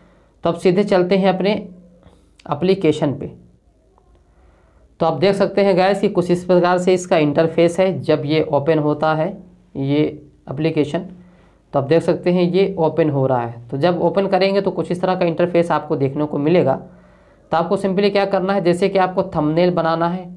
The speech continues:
ठीक है, YouTube के लिए बनाना है, तो आपको simply आप सर्च बार यहाँ पे देख सकते हैं, यहाँ पे आपको simply कुछ नहीं करना है, YouTube सर्च कर लेना।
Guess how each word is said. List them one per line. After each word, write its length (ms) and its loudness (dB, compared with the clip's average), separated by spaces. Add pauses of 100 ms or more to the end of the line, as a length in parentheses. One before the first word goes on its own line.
(120)
ठीक 160 0
है, 160 -2
YouTube 360 2
के 60 0
लिए 140 6
बनाना 300 2
है, 180 -2
तो 80 -6
आपको 280 -2
simply 400 -2 (200)
आप 300 -4
सर्च 300 -4
बार 180 0
यहाँ 120 0
पे 120 -4
देख 200 -2
सकते 300 -8
हैं, 180 -8 (540)
यहाँ 220 2
पे 80 2
आपको 260 0
simply 340 -2
कुछ 180 -6
नहीं 160 0
करना 240 0
है, 200 2
YouTube 420 2
सर्च 300 -2
कर 180 -4
लेना। 320 -6